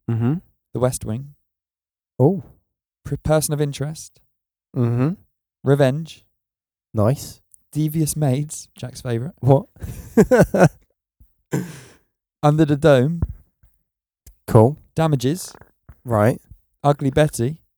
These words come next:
Speaker 1: Incredible.
Speaker 2: Friday Night Lights.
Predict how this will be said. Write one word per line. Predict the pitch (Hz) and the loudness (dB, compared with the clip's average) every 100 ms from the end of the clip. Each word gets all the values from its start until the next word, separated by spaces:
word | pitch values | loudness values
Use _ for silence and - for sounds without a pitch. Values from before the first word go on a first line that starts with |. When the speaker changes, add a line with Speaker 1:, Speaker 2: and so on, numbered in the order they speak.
| _ _ | _ _
Speaker 1:
Incredible. | 127 117 110 104 117 - _ _ _ _ _ _ _ _ _ _ _ _ _ _ _ | 0 6 6 8 4 2 _ _ _ _ _ _ _ _ _ _ _ _ _ _ _
Speaker 2:
Friday | - 131 143 151 | -4 4 6 6
Night | 123 107 | 4 4
Lights. | 120 104 123 - - | 4 4 -2 -10 -18